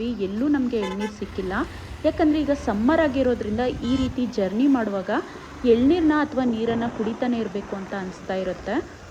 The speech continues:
ಹಾಗಾಗಿ ನಾವು ಪೂರ್ತಿ ರೋಡ್ ನೋಡ್ಕೊಂಡು ಬಂದಿದೀವಿ. ಎಲ್ಲೂ ನಮ್ಗೆ ಎಳ್ನೀರು ಕಾಣ್ಸೇ ಇಲ್ಲ. ಈಗ ನಾವು ಆದಿಚುಂಚನಗಿರಿ ಮೇನ್ ರೋಡಿಗೆ ರೀಚ್ ಆಗಿದೀವಿ. ಅಲ್ಲಿಂದ ನಾವು ಬರ್ತಾ ಇರ್ಬೇಕಾದ್ರೆ ಒಂದು ಕಬ್ಬಿನ ಜ್ಯೂಸ್ನ ನೋಡಿದ್ವಿ.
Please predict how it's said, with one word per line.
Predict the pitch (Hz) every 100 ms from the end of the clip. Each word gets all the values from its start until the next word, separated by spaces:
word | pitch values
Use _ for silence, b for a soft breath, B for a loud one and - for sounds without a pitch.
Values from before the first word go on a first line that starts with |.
| -
ಹಾಗಾಗಿ | 240 277 349 320
ನಾವು | 294 262 285
ಪೂರ್ತಿ | - 277 359 -
ರೋಡ್ | 339 277
ನೋಡ್ಕೊಂಡು | 254 233 - 226
ಬಂದಿದೀವಿ. | 214 208 202 208
ಎಲ್ಲೂ | 226 190 214
ನಮ್ಗೆ | 339 277 240
ಎಳ್ನೀರು | 220 185 196 208
ಕಾಣ್ಸೇ | - 180 196 - 196
ಇಲ್ಲ. | 180 202 370 B B B
ಈಗ | 311 381 403
ನಾವು | 359 320
ಆದಿಚುಂಚನಗಿರಿ | 320 202 208 262 - 262 - 240 220 214 320 339 220
ಮೇನ್ | 196 226
ರೋಡಿಗೆ | 233 196 196 208
ರೀಚ್ | 190 202 -
ಆಗಿದೀವಿ. | 190 185 175 175 190 330 B B B B
ಅಲ್ಲಿಂದ | 226 294 415 381
ನಾವು | 302 269 269 202
ಬರ್ತಾ | 202 202 277
ಇರ್ಬೇಕಾದ್ರೆ | 269 226 226 208 202 190 262 359
ಒಂದು | 247 240 247
ಕಬ್ಬಿನ | 196 - 311 320
ಜ್ಯೂಸ್ನ | 262 254 233 226
ನೋಡಿದ್ವಿ. | 208 196 190 202